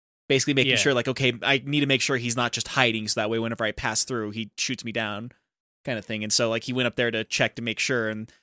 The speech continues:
Speaker 1: the guy was shot but still alive, and so, like, they both shoot at each other at the same time, and bullet hits the German, German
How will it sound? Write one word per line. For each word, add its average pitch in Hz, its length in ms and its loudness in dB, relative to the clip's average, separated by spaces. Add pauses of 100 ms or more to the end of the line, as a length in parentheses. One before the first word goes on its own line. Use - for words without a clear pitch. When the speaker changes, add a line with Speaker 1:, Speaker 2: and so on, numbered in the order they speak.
(220)
Speaker 1:
the 139 60 -6
guy 139 140 6
was 131 260 2
shot 202 380 6
but 120 100 -6
still 143 240 4
alive, 113 360 0
and 107 80 -8
so, 127 100 -4
like, 113 100 -4
they 120 60 -6
both 120 160 0
shoot 165 240 4
at 120 100 4
each 110 140 -4
other 117 160 -2
at 107 60 -8
the 110 80 -8
same 107 240 0
time, 104 360 -8
and 107 220 -14 (580)
bullet 135 220 2
hits 135 160 -4
the 127 60 -2
German, 110 500 0
German 117 420 0